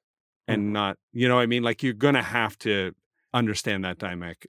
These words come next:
Speaker 1: dy-, optic, that
Speaker 2: Yeah,
Speaker 1: dynamic
Speaker 2: wait,
Speaker 1: as well.
Speaker 2: we, you're, you're, you're solving for something and creating a different problem. But
Speaker 1: Yeah,
Speaker 2: that,
Speaker 1: exactly,
Speaker 2: but, but
Speaker 1: exactly.
Speaker 2: So it's, it, I think it's worth,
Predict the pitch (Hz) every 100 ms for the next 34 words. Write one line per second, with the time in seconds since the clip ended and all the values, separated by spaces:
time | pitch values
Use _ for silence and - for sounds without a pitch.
0 | - 110 92 - 98 - - - - _
1 | 101 85 139 110 98 117 - 92 85 -
2 | 110 104 - 107 101 98 - - 113 -
3 | - 123 113 113 101 - 107 98 - 131
4 | 113 110 107 101 104 - 104 104 101 104
5 | 101 - 104 85 87 175 160 117 131 135
6 | 113 131 98 78 120 147 113 95 - 76
7 | _ - - 151 143 - 123 135 131 120
8 | 147 127 - 113 123 117